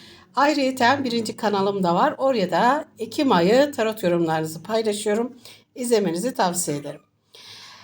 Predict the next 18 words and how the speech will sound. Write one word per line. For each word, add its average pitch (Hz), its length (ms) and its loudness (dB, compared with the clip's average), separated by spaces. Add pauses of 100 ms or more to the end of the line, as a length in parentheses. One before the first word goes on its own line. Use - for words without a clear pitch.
(140)
Ee, 196 400 2
arkadaşlar, 311 680 2
bireysel 262 460 0
danışmanlık 165 600 -2
veriyorum. 240 440 -2
Sıfır 240 380 -2
beş 180 200 -2
yüz 180 100 -6
otuz 170 200 -10
sekiz, 175 360 -6
iki 214 180 -4
yüz 240 120 -2
doksan 202 360 -2
iki, 160 240 -6
doksan 208 320 -4
iki 175 220 -8
yetmiş 214 380 -4
beşten 220 400 -4